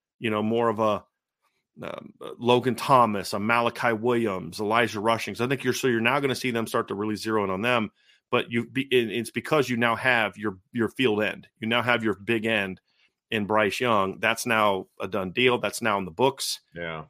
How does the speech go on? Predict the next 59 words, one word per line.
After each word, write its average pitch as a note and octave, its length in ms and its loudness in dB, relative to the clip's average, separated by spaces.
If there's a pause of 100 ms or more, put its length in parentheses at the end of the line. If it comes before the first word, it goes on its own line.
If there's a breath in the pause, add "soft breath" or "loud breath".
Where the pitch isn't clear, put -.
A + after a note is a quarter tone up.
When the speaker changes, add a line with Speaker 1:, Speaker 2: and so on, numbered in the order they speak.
(180)
Speaker 1:
And G#2+ 360 2
you A2+ 80 -2
can A2+ 120 -4
start A2 300 0
to G2+ 500 -2 (260)
get A#2 200 0
yourselves G2+ 460 0
ready F#2+ 440 0 (100)
to, F#2 480 -4
um, E2 440 -6 (800)
you B2 60 -6
know, G#2 160 2
to, - 180 -8 (120)
to B2 100 4
build G#2+ 280 4
out F#2+ 160 0
this - 120 -10
class. G2 300 -2
So C#3+ 80 4
when A#2 80 4
you A2+ 60 -2
Speaker 2:
Sure. C#3 100 -4
Speaker 1:
talk A2+ 80 0
about A#2 140 2
class G#2 300 2
impact, G2+ 520 0
that's G#2 200 -2
a G2 40 -12
big F#2 200 0
part A#2 240 4
of F2+ 100 -2
it, F2 120 -4 (220)
Vince, F2+ 340 -4
is, F2 240 -10
is F2 140 -8
being G2+ 160 -4
able F2+ 140 -4
to F#2+ 60 -8
get F#2+ 200 -8
this - 160 -8
guy - 120 -2
officially A#2+ 680 4
in G2+ 100 0
the G#2 60 0
class. A#2+ 260 6
Speaker 2:
Right. G2 80 0
Speaker 1:
'Cause A2 80 -4
you F3+ 120 0
were A#3 60 -10
kinda D#3+ 220 4
holding C#3+ 300 2
off - 200 0
for A#2+ 60 -4
a A#2+ 40 0
little A2 160 0
bit, G#2+ 180 2
Vince, A2+ 260 0
like, G#2 140 0
"Okay, D3+ 560 -2